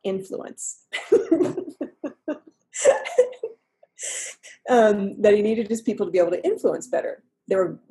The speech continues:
geniuses, technically. And I had them do this, I'm gonna put it in air quotes, networking exercise, where they had to write down three things that they have,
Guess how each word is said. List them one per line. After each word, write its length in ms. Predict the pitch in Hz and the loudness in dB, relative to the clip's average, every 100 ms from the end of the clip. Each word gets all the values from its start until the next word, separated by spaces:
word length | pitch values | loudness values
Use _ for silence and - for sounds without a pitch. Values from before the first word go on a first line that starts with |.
| 202 | -6
geniuses, 640 | 202 330 180 156 147 160 | 2 4 4 0 -6 -6
technically. 500 | - - 190 - - - _ _ _ _ _ _ _ _ _ _ _ - | -2 -2 -2 -6 -8 -10 _ _ _ _ _ _ _ _ _ _ _ -2
And 400 | 208 196 190 190 - _ _ _ - | 0 2 0 -4 -8 _ _ _ -4
I 60 | 214 | -2
had 240 | 196 254 | 0 2
them 160 | 277 247 | 4 4
do 220 | 233 226 | 2 0
this, 420 | 214 185 180 - - | 2 0 -2 -10 -8
I'm 140 | 196 | -4
gonna 100 | 185 185 | -4 -4
put 140 | 202 | -4
it 120 | 185 | -2
in 100 | 175 170 | -4 -2
air 100 | 175 | -4
quotes, 360 | - 135 - - - | -2 -8 -8 -16 -10
networking 720 | 170 175 226 175 165 170 127 - | -4 0 0 0 -2 -4 -8 -8
exercise, 1000 | - - - - 233 214 - 233 269 - _ _ _ _ _ _ | -8 -6 -6 -2 -2 -2 -4 -4 -4 -10 _ _ _ _ _ _
where 560 | - 208 202 190 185 - 208 | -2 4 6 6 2 0 -2
they 120 | 220 | -2
had 280 | 220 262 262 | 0 -2 0
to 100 | 311 | 0
write 320 | 277 247 - | 2 2 2
down 480 | 196 170 165 175 202 _ _ _ _ _ _ _ - | -2 -2 -2 -6 -10 _ _ _ _ _ _ _ -12
three 320 | - 254 311 330 | -4 -2 0 -2
things 840 | - 262 220 135 131 185 - - _ - | -2 -2 -2 -6 -10 -12 -14 -20 _ -6
that 200 | 185 185 | -6 0
they 500 | 214 233 262 269 285 - _ _ - _ 247 | 2 6 6 4 -2 -12 _ _ -20 _ -6
have, 480 | 208 110 - 226 | -6 -4 -8 -12